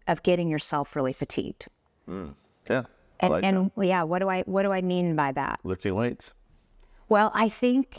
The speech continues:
Speaker 1: yes, I think getting yourself and your body really tired in the right way, because it, you may think, "Well, that's counterintuitive. I'm already exhausted. I'm fatigued. Why would I add more fatigue?" Well,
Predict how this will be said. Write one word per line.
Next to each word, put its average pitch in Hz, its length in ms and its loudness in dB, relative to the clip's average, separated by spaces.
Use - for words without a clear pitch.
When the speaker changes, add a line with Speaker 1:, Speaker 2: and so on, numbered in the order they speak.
Speaker 1:
yes, 208 540 2
I 196 60 -4
think 214 260 2
getting 240 300 4
yourself 214 540 2
and 196 120 2
your 175 100 2
body 180 360 2
really 180 280 0
tired 180 400 0
in 160 80 0
the 147 80 0
right 160 220 0
way, 190 200 4
because 156 400 -2
it, - 120 -2
you 185 140 2
may 208 180 4
think, 190 260 -2
"Well, 175 80 2
that's 196 340 2
counterintuitive. 147 960 0
I'm 175 200 0
already 180 560 0
exhausted. 175 720 0
I'm 151 180 -2
fatigued. 165 760 0
Why 170 320 4
would 208 160 2
I 175 100 0
add 160 240 0
more 170 220 0
fatigue?" 160 540 -4
Well, 185 420 2